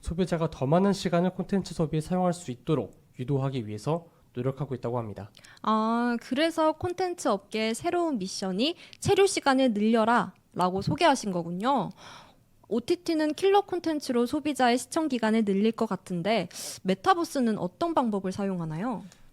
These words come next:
Speaker 1: 음, 메타버스는 어떻게 보면은 우리가 머무를 수 있는 또, 또 하나의 공간이잖아요.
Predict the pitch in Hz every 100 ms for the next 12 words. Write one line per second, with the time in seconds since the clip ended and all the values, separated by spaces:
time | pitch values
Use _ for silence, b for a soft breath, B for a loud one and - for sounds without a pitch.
0 | _ 135 131 131 131 117 - 208 208 202
1 | 202 190 185 131 - - 160 135 147 123
2 | 127 107 90 90 113 143 147 113 135 180
3 | 202 - 170 160 156 156 165 - _ 190
4 | 220 214 185 - 131 139 180 135 110 101
5 | 147